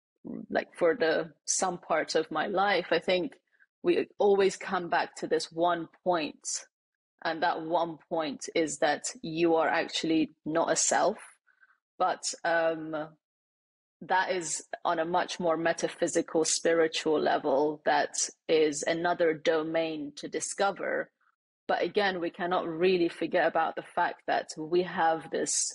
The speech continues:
machine, like, out of God knows how many opportunities, we've been given the opportunity to live.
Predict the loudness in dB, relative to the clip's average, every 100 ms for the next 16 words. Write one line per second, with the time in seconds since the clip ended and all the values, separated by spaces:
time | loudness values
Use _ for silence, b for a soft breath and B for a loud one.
0 | -8 -4 0 0 0 -4 -12 -18 _ 0
1 | 0 -2 _ _ 0 0 0 -2 -4 -10
2 | _ _ _ _ _ 2 2 2 0 -2
3 | -2 -2 0 0 0 0 -2 -6 -10 _
4 | _ _ -2 -2 -2 -2 2 2 2 -2
5 | -4 -2 -2 -2 2 2 2 0 0 2
6 | 0 2 0 0 -8 _ 0 0 0 -4
7 | -2 -2 -4 -6 -4 2 2 2